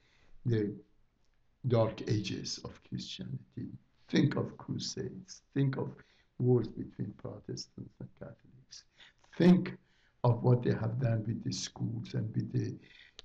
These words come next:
colonial rules and with the places that they went. Just think of what has happened. And every religion that you go, you see that has been the case.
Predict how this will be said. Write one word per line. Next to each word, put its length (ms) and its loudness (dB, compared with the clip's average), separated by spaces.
colonial 720 8
rules 640 -2
and 280 -4
with 220 -4
the 320 -2
places 480 0
that 240 -6
they 100 -2
went. 460 -6
Just 220 -4
think 380 -2
of 140 -14
what 200 -12
has 240 -16
happened. 300 -10
And 380 8
every 540 8
religion 560 6
that 220 -6
you 60 -8
go, 260 -6
you 140 4
see 240 -2
that 320 -4
has 160 -6
been 300 -10
the 80 -10
case. 500 -20